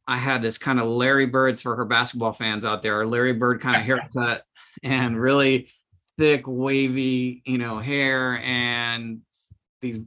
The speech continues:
Speaker 1: big old glasses that, I, I mean, I mean, I
Speaker 2: You
Speaker 1: look
Speaker 2: were a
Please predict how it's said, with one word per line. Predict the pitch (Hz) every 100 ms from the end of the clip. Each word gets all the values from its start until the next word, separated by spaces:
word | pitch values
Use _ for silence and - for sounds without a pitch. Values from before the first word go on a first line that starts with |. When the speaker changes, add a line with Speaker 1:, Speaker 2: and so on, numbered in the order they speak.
| _
Speaker 1:
big | 156 156
old | 143 131 107
glasses | 120 131 135 127 - 127 120 120 113
that, | 113 110 107
I, | 120 -
I |
mean, | 127 120 110 _ _ _ _ - - _ _ -
I |
mean, | 143 139
I |
Speaker 2:
You | 143
Speaker 1:
look | 196
Speaker 2:
were |
a | 170